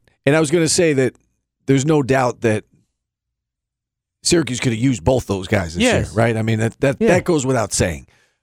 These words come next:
Speaker 1: Um,
Speaker 2: I mean, they could have easily, there could have been a point this year if Quincy had <laughs> left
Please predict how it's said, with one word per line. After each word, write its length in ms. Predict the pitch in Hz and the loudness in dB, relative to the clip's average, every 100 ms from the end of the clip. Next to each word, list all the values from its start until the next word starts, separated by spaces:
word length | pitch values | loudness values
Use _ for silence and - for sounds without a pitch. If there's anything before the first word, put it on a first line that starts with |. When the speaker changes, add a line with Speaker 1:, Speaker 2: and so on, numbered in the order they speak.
| _ | _
Speaker 1:
Um, 480 | 135 127 113 98 90 _ _ _ _ _ _ _ _ - _ | -2 0 0 -4 -12 _ _ _ _ _ _ _ _ -20 _
Speaker 2:
I 120 | 170 214 | 0 0
mean, 140 | 214 | 2
they 100 | 208 | 0
could 180 | - 247 | 0 0
have 160 | 196 - | 0 -8
easily, 760 | - 226 233 196 190 175 165 | -2 0 0 0 2 0 0
there 180 | 175 202 | 0 0
could 140 | - 226 | 2 0
have 100 | 214 | 2
been 120 | 208 | 0
a 40 | |
point 400 | 170 190 185 151 | 0 0 0 0
this 220 | 165 143 | -2 0
year 180 | 160 147 | 0 0
if 160 | 147 - | 0 0
Quincy 440 | 165 165 - 170 | -2 -2 -2 0
had 140 | 165 151 | 0 0
<laughs> 180 | 147 | 0
left 260 | 175 135 | 2 0